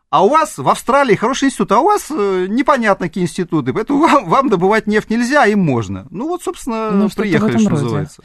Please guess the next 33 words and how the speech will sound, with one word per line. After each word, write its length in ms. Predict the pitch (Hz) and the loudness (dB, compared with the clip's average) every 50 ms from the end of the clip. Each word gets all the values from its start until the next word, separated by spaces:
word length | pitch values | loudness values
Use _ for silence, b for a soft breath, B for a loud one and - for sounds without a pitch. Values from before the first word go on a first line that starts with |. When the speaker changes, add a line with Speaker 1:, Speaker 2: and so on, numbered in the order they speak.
| B B B B B | B B B B B
Speaker 2:
По 80 | 220 220 | -4 -2
поводу 340 | - 269 277 262 220 208 220 | -2 -2 -6 -4 -4 -6 -6
санкций, 640 | - - 254 226 190 - - - - 147 135 127 123 - | -4 -2 0 0 0 -2 -6 -10 -8 -8 -8 -6 -6 -6
а, 480 | 160 165 160 160 160 156 156 151 147 156 | -4 -4 -2 -2 -2 -2 -2 -4 -4 -6
Speaker 1:
А 140 | 151 139 | -8 -8
Speaker 2:
стало 160 | - - - 202 196 | -6 -2 0 2 2
Speaker 1:
теперь 80 | - 131 | 4 2
мы 60 | 247 | 2
Speaker 2:
с- 20 | - | 2
Speaker 1:
понимаем, 300 | 208 214 214 226 233 220 | 2 0 2 2 0 0
почему 360 | - 196 - 214 196 160 131 | 0 -4 -6 -4 -2 0 0
это 220 | 123 - - 123 123 _ - | -2 -2 -6 -12 -12 _ -12
происходило. 480 | - 135 117 - - 127 110 98 95 90 | -10 -8 -8 -8 -8 -10 -8 -6 -4 -2
Speaker 2:
Конечно, 420 | 208 247 302 302 202 180 - 185 | -2 -2 0 -2 -2 0 0 -2
чтобы 300 | 170 - 262 262 262 339 | -2 -2 -2 0 0 2
рынок 260 | 311 214 185 165 160 | 2 2 0 0 -2
занять. 380 | 180 170 170 165 165 139 135 - | 0 -2 0 0 -2 -4 -2 -4
А 60 | 180 | -2
для 140 | 190 240 277 277 | 0 0 -2 -2
чего 260 | - - 285 277 240 | -4 -6 -4 -4 -4
северные 320 | - - 185 175 165 165 | -2 -2 -4 -2 -2 -4
потоки 320 | 160 - 185 - 160 - - | -4 -4 -4 -4 -4 -6 -6
взрывали? 360 | 147 147 165 170 160 143 127 | -6 -4 -2 -2 0 -2 -2
Чтобы 340 | 131 - - 254 277 339 269 | -4 -4 -4 0 2 2 2
рынок 260 | 202 190 175 175 165 | 2 0 -2 -2 -2
занять. 420 | 156 160 156 160 160 156 151 - - | -2 -2 -2 -2 -2 -2 -4 -6 -6
Вот, 140 | 151 156 147 | -8 -6 -2
пожалуйста, 380 | - 196 196 190 151 - - - | -2 0 0 0 -2 -4 -6 -10
смотрим 360 | - 214 240 254 277 233 226 | -4 -2 -2 0 2 2 2
на 60 | 220 | 2
статистику. 680 | - - 220 214 - - 160 - - 156 - - 151 143 | 2 0 -2 -2 -2 -6 -10 -6 -6 -8 -6 -6 -8 -8
Бо-, 300 | 147 160 147 139 - - | -6 -8 -8 -8 -8 -8
ничего. 380 | - 170 185 - - 170 160 - | -4 -4 -4 -2 0 0 -2 -2